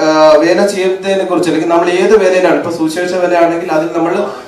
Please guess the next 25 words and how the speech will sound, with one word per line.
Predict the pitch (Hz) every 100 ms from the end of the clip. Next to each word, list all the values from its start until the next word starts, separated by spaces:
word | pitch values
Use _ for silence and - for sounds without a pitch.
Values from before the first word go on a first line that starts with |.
| -
ചെയ്യണം, | 170 170 147 -
അല്ലെങ്കിൽ | 160 165
നമ്മൾ | 170 185
ഏത്, | 190 156 180 180
നമ്മുടെ | 170 170
ഈ | 175
ലോകപരമായിട്ടുള്ള | 170 175 185 185 180 170
ഏത് | 165 175
വേലയിലാണെങ്കിലും | 175 170 170 175 160 160 165 175
നമ്മൾ | 165 185
അതിന് | - 190 254 - - - -
ഉത്സാഹം | 175 202 196 196
കാണിക്കണം. | 170 165 160
അതുപോലെ | 160 196 196
തന്നെ | 196 196
രണ്ട് | 185 190
തെസ്സലോനിക്കർ | 196 190 190 185 196 170
മൂന്നിന്റെ | 180 185 185
എട്ട് | 180 214 208 - - - -
എന്ന് | 185 185
നോക്കിയേ, | 165 156
എട്ട് | 147 151 190 208 - - - - - -
മുതൽ | 170 180
പന്ത്രണ്ട് | 180 160 160 147
വരെ. | 131 -